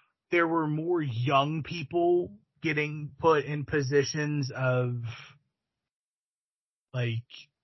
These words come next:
in positions of power in big co-, big companies where, like, 'cause the, the whole knock was, "Oh, you have tattoos, you're like a,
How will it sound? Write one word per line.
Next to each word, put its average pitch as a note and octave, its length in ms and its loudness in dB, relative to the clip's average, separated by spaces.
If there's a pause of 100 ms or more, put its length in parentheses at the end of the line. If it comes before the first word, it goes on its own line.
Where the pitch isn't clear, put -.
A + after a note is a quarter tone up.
(360)
in E3 140 -4
positions D3 680 -4
of C3 200 -2
power C3+ 600 2
in C3 320 0
big C3 240 -2
co-, - 240 -6 (120)
big C#3+ 200 -4
companies C#3+ 760 -2
where, C3+ 140 0
like, B2 480 -2 (680)
'cause G#3 140 0
the, A3 280 4
the A3+ 100 6
whole A#3+ 220 6
knock E3+ 340 6
was, C3+ 260 0
"Oh, E3+ 80 0
you E3 160 0
have C#3+ 220 0
tattoos, D3 540 -4
you're C#3 120 0
like C3 260 0
a, C3+ 80 -4